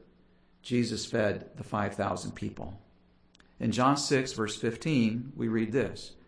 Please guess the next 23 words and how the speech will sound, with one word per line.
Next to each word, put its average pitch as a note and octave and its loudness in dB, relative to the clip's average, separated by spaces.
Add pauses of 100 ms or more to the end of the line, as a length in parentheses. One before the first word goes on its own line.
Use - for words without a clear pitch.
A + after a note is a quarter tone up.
(580)
"Perceiving F#3 4
then C3+ 10
that B2+ 6
they D3 6
were - 6
about C#3+ 4
to D3+ 2
come F3 6
and C#3+ 6
take D3+ 2
him C#3 4
by C#3+ 4
force C3+ 8
to A#2+ -2
make C3+ 2
him F#3 2
king, F#3 6 (720)
Jesus D3 4
withdrew B2+ 6
again D3 6
to D3+ -2
the D3 4
mountain B2 4